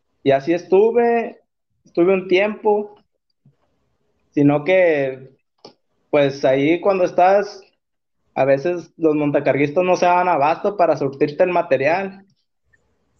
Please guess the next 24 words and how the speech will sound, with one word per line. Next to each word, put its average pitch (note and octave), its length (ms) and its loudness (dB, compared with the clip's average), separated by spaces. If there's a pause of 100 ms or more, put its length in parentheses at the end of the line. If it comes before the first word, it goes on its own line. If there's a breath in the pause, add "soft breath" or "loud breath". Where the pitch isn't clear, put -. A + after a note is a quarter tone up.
(280)
y C3+ 100 -2
pues C3 180 -4
uno D3 200 2
tenía D#3 300 0
que C#3+ 500 2
hacerle C#3+ 400 0
también D3 320 -2
de D#3 60 0
montacarguista. D3 1000 -2 (1120)
Veía C3+ 300 2
ahí D#3+ 280 0
que, C#3 640 0
cómo D#3+ 220 -2
le F3+ 100 2
movía, G3 680 -2 (880)
"No, D#3 180 0
pues E3+ 160 0
deme D#3+ 240 0
chance G#3 320 -4
porque F3+ 240 -6
ocupo D#3 720 0 (160)
surtirme D3 480 -2
tal F3 160 2
material". F3+ 720 -2